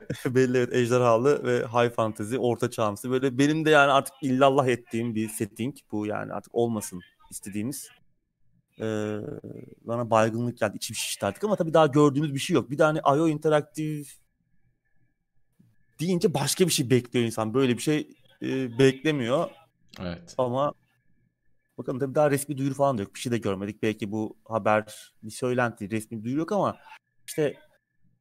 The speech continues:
Speaker 1: e, verilmiş bazı iş ilanları falan da var. E, bunlara da bakmışlar falan. O örtüşüyor bir şekilde bu söylentilerle bu iş ilanları falan da göreceğiz. Umarım şey olmaz. Live service gibi bir şey çıkmaz. Bir M M O falan çıkmaz.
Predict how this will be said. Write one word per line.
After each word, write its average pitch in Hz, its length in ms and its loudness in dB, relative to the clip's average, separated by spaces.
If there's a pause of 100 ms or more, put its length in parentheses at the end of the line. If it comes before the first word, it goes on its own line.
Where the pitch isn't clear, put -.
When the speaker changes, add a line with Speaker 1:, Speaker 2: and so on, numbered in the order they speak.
(180)
Speaker 1:
e, - 80 -6 (520)
verilmiş 165 540 0
bazı 160 260 4
iş - 220 -4
ilanları 151 420 4
falan 147 320 4
da 123 80 4
var. 107 360 0 (140)
E, 110 100 -8 (680)
bunlara 131 280 0
da 135 100 4
bakmışlar 110 500 -2
falan. 196 260 -2
O 180 260 0
örtüşüyor 170 580 6
bir 113 40 -4
şekilde 107 380 -4
bu 110 60 -6
söylentilerle 110 920 0 (140)
bu 107 80 -10
iş - 200 -16
ilanları 107 380 -6
falan 120 300 -6
da - 140 -10
göreceğiz. - 640 -4 (720)
Umarım 180 380 4
şey 185 160 0
olmaz. 117 420 0 (100)
Live 127 300 4
service 120 500 -2 (260)
gibi 110 180 -8
bir 107 60 -8
şey 110 200 -8
çıkmaz. 113 400 -8
Bir 127 160 -2
M 135 100 -2
M 135 100 -4
O 135 80 2
falan 127 320 -2
çıkmaz. - 600 -8